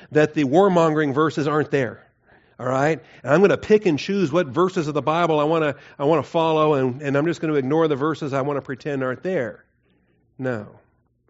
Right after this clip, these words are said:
That's, uh, that's far too common in our generation. We don't pick and choose what verses to follow. We follow all of them. All Scripture is God-breathed and profitable. Every jot and tittle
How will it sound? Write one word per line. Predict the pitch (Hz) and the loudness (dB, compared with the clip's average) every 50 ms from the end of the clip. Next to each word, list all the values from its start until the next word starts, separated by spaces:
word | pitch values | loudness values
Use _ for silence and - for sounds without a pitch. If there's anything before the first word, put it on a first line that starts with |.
| _ _ _ _ _ _ _ _ _ _ - | _ _ _ _ _ _ _ _ _ _ -10
That's, | 127 131 135 135 - - 143 | -6 -6 -6 -6 -8 -6 -4
uh, | 135 131 127 120 | -2 -2 -2 -2
that's | 123 - | -4 -6
far | - - 143 143 139 | -6 -6 -6 -6 -6
too | - 151 135 | -6 -8 -10
common | - - 147 139 127 120 120 | -8 -6 -6 -4 -4 -4 -6
in | 117 113 113 | -6 -6 -8
our | 113 113 | -8 -8
generation. | 104 117 110 110 107 107 107 107 104 - - 131 135 _ - - - - | -8 -10 -10 -10 -12 -12 -14 -14 -16 -14 -14 -14 -14 _ -20 -20 -18 -6
We | - 135 | -2 0
don't | 151 151 139 117 | 2 2 0 0
pick | - - 165 - - | -2 -4 -4 -2 -2
and | 139 127 - | -4 -4 -4
choose | - 147 147 143 117 | -2 -2 -2 -2 -2
what | 139 123 110 | -4 -6 -4
verses | 104 131 139 135 139 147 127 - | -4 -4 -4 -4 -4 -8 -10 -10
to | - - | -12 -12
follow. | - 131 127 120 117 123 139 143 - - - - - _ - | -6 -4 -2 -2 -2 -2 -4 -6 -10 -18 -20 -20 -20 _ -2
We | 139 147 151 | 2 2 2
follow | 135 - 151 135 139 143 143 147 | 2 0 0 0 2 0 0 -2
all | 135 139 143 147 143 139 | -2 -4 -4 -4 -2 -2
of | 139 113 117 | -2 -2 -2
them. | 127 123 107 98 95 - _ _ _ _ _ _ | -4 -6 -6 -6 -12 -18 _ _ _ _ _ _
All | - 127 143 156 170 156 | -6 -2 0 2 2 0
Scripture | - - - 151 135 - - 131 127 | -2 -4 -4 -4 -4 -4 -4 -6 -6
is | 120 110 | -6 -4
God-breathed | 107 131 123 123 120 110 123 120 117 113 | -4 -4 -4 -4 -4 -4 -4 -6 -4 -6
and | 117 107 | -8 -10
profitable. | - 123 117 113 107 107 113 110 110 110 110 110 - | -8 -8 -8 -8 -8 -10 -12 -14 -12 -12 -14 -14 -10
Every | 131 143 170 180 165 170 170 175 170 170 165 143 110 | -4 0 2 2 2 2 0 0 0 0 0 -2 -8
jot | 104 131 135 143 156 165 - | -6 -4 -2 -2 -2 -4 -6
and | 151 151 143 139 | -6 -6 -6 -6
tittle | - - 190 196 165 117 95 | -8 -8 -6 -4 -4 -6 -8